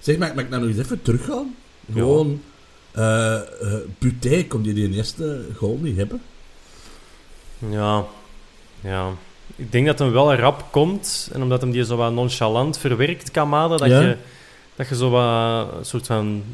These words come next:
Speaker 2: ja, zinsverbijstering hebt als keeper. En ja, zijn hand is erbij, dus je zou kunnen denken dat hem hem ook kan buiten duwen.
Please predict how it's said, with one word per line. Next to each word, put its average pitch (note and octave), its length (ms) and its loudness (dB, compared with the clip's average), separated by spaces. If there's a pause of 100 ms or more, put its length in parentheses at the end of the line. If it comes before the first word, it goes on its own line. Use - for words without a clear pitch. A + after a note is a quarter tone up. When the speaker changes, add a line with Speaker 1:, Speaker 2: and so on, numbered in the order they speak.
(560)
Speaker 2:
ja, A2+ 160 -6
zinsverbijstering C#3+ 960 2
hebt E3+ 160 -2
als C#3+ 200 -2
keeper. E3+ 280 -2
En B2 120 2
ja, B2 140 2
zijn A#2+ 160 -2
hand C3 200 0
is - 180 -4
erbij, A2+ 300 2
dus C#3 220 -6
je A#2 100 -4
zou A2 200 0
kunnen A2 300 -4
denken C3+ 280 -4
dat C3+ 160 -4
hem A#2+ 120 -2
hem G#2+ 160 -4
ook B2 140 -6
kan G#2+ 260 -2
buiten A2+ 360 0
duwen. F#2+ 340 -6